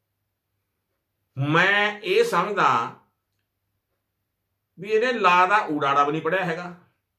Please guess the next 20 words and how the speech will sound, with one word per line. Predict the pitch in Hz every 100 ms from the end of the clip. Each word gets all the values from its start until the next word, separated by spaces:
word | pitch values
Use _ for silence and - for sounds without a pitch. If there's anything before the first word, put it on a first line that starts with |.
| _ _ _ _ _ _ _ _ _ _ _ _ _ _ _ _ _ _ _ _
ਓਏ | - 220 -
ਐਡਵੋਕੇਟ | 180 185 190 196 202 202 202 208
ਹੁੰਦਾ | 180 180 196 202
ਹੋਇਆ | 185 196 202 202 185 - - _ _ _ _ _ _ _ _ _ _ _ _ _ -
ਹਰਜਿੰਦਰ | - 170 185 190 190
ਸਿੰਘ | 208 214
ਧਾਮੀ | 220 196 196 220 247 254 190 - - _ _ _ _ _ _ _ _ _ _
ਤੀਜੀ | 170 175 151 185 185
ਵਾਰ | 185 180
ਪ੍ਰਧਾਨ | 175 190 196 175 175
ਬਣਿਆ | 180 180
ਹੈ। | 185 185 175 139 - _ _ _ _ _
ਓਏ | 156 180
ਤੈਨੂੰ | 185 185 165 170 180 185
ਧਾਮੀ, | 185 185 165 165 180 196 220 226 214 151 - -
ਓਏ | 202 - - 160
ਇੰਨੀ | 180 196 254
ਵੀ | 254 247
ਅਕਲ | 240 240
ਨਹੀਂ | 247 269 302 269